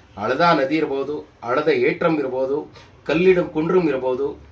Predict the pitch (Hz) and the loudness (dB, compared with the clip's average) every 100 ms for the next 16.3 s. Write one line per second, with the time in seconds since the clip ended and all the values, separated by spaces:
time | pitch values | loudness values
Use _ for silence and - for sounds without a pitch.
0 | - 151 196 190 165 147 165 165 139 127 | -2 2 4 4 4 2 2 -2 -2 -2
1 | 123 120 131 - - 135 151 127 117 127 | -2 -2 -6 -12 -4 -2 0 -2 -2 -2
2 | 151 156 135 113 107 104 113 - - - | -2 -2 -2 -4 -4 -6 -8 -12 -20 -20
3 | 92 107 117 - 107 - - 110 104 101 | -12 -8 -8 -6 -6 -8 -4 -2 -2 -4
4 | 101 101 101 - - 110 113 104 101 - | -6 -8 -10 -18 -10 -6 -4 -4 -6 -10
5 | 113 107 104 101 92 113 107 147 135 117 | -8 -6 -6 -10 -10 -10 -4 0 2 0
6 | 117 120 104 107 92 95 95 90 95 113 | -6 -6 -8 -8 -12 -12 -12 -12 -12 -8
7 | 110 - - - 90 98 95 - 101 104 | -10 -10 -20 -20 -10 -10 -10 -12 -12 -8
8 | 120 110 117 151 - 110 92 98 92 104 | -8 -8 -6 -8 -6 -10 -10 -12 -12 -16
9 | - - - - 98 101 107 104 107 175 | -16 -20 -20 -20 -12 -8 -8 -8 0 4
10 | 208 151 127 120 110 - 123 - - - | 4 4 -2 -2 -6 -6 -6 -6 -14 -20
11 | 101 104 104 107 - 120 123 117 127 120 | -10 -8 -8 -8 -8 -6 -6 -4 -4 -4
12 | 160 143 135 135 110 117 160 151 143 151 | -4 -4 -4 -6 -8 -4 -4 -2 -6 -6
13 | - - - 160 165 175 202 180 196 185 | -10 -16 0 2 4 4 4 0 -2 0
14 | 165 156 127 - 156 143 - 139 - 123 | 2 0 -2 -4 -2 -2 -2 -6 -4 -6
15 | 175 170 147 135 98 92 156 170 113 120 | -4 -4 -4 -8 -8 -8 -6 -6 -4 -6
16 | 110 92 | -6 -8